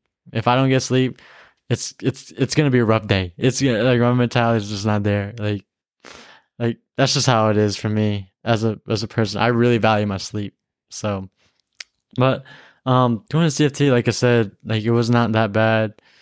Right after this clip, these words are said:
You know, I had good time with everyone. I loved everyone. And I made good, some good friendships to this day. You know, I'm really cool with everyone. Didn't have any issues and, like, personality issues at all. Like, everyone was so cool and just,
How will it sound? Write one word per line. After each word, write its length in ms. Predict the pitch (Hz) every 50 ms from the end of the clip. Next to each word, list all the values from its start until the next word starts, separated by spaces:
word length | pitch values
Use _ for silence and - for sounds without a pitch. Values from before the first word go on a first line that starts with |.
| _ _ _ _ _ _ _
You 120 | - 117
know, 420 | 113 110 110 110 110 110 113 110 -
I 120 | 104 107 104
had 240 | 107 107 107 98 - _ _ _ _ _ _ _ _ _ _ _ - - _
good 200 | - 131 123 117
time 540 | - 127 120 117 117 117 117 113 113 113 104 - _ _ -
with 240 | 120 117 113 -
everyone. 380 | - 117 120 117 120 123 123 120
I 80 | 110 110
loved 320 | 107 110 120 120 113 110
everyone. 600 | 120 117 110 120 123 123 120 120 120 120 123 120 - _ _ _ _ _ _ _ _ _ _ -
And 80 | 117 113
I 40 |
made 220 | 110 113 113 113 107
good, 160 | 104 123 113
some 160 | - 123 113
good 180 | 107 120 123 110
friendships 460 | - - 120 117 - - 123 104 -
to 100 | - -
this 200 | 110 120 113 104
day. 500 | 107 113 113 117 117 117 117 117 110 101 _
You 80 | - 110
know, 160 | 110 110 110
I'm 160 | 110 107 101
really 260 | 104 104 110 113 117
cool 200 | 110 - - 120
with 140 | 120 113 -
everyone. 500 | - 113 110 113 113 117 117 117 113 117 - _ _ _ _ _ _ _ _ _ _ _ _ _ _ _ _
Didn't 220 | 117 117 117 117 110
have 180 | 113 123 120
any 180 | 117 120 123 120
issues 640 | - 120 113 - - 117 120 120 120 120 120 117 107
and, 140 | 110 110 107
like, 240 | 107 107 104 - -
personality 460 | - 117 110 - 117 110 110 110 113
issues 280 | 107 - - 117 110 107
at 120 | 107 107
all. 260 | 110 110 110 113 113
Like, 200 | 110 104 104 101
everyone 320 | - 113 120 131 143 135 123
was 140 | 113 107
so 180 | - 127 117 117
cool 380 | - - - 117 117 117 113 110
and 100 | 110 107
just, 280 | 101 - - - -